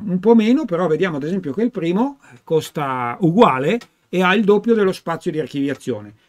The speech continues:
Magari ci sono altre caratteristiche che ci interessano, però, eh, questa è una caratteristica e vediamo che in questo caso questo computer ne ha meno e quindi ci stanno meno cose, tradotto ci stanno in meno cose.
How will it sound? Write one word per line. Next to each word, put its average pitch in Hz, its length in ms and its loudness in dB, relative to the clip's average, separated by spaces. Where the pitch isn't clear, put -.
Magari 175 400 -2
ci 160 80 -12
sono 156 220 -4
altre 160 200 -2
caratteristiche 156 800 0
che 127 120 -6
ci 147 120 -8
interessano, 123 680 -6
però, 233 540 4
eh, 143 260 -6
questa 214 580 0
è 233 140 2
una 160 380 -2
caratteristica 165 920 -4
e 180 120 -6
vediamo 160 460 -2
che 143 360 -4
in 143 160 -6
questo 170 320 -2
caso 139 460 -4
questo 196 340 -2
computer 160 720 0
ne 254 180 2
ha 135 100 -6
meno 117 560 -4
e - 120 -10
quindi 160 380 -2
ci 208 120 -4
stanno 233 480 4
meno 233 320 6
cose, 143 460 2
tradotto 220 460 2
ci 180 120 -8
stanno 180 340 -4
in 170 80 -6
meno 170 240 -4
cose. 117 400 -4